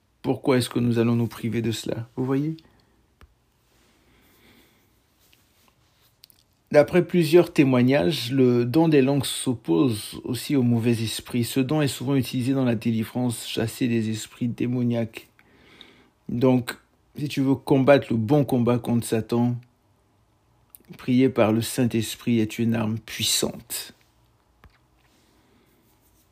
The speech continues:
Le langage de prière a été utilisé, comme on l'a dit,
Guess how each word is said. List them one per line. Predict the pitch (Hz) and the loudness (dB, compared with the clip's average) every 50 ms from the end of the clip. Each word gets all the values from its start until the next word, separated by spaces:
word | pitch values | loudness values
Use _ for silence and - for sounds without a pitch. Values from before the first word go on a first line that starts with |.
| _ _ _ _ _ _ _ _ _ _ _ _ _ _ _ _ _ _ _ _ _ _ _ _ _ - | _ _ _ _ _ _ _ _ _ _ _ _ _ _ _ _ _ _ _ _ _ _ _ _ _ 0
Le | 135 135 | 2 2
langage | 147 147 147 160 180 185 175 - | 4 4 6 6 6 6 4 4
de | 143 | 2
prière | 123 - - - 147 151 160 151 | -2 -2 -2 0 2 2 4 4
a | 139 | 4
été | 127 123 120 - 139 135 | 2 2 2 2 2 2
utilisé, | 127 117 - 131 127 120 120 143 | 2 2 -2 -4 -4 -2 -2 -2
comme | 135 - 143 135 | -2 -2 -2 0
on | 127 120 | 2 2
l'a | 117 113 113 | 0 0 -2
dit, | 110 113 123 135 139 - - | -4 -4 -4 -4 -4 -6 -8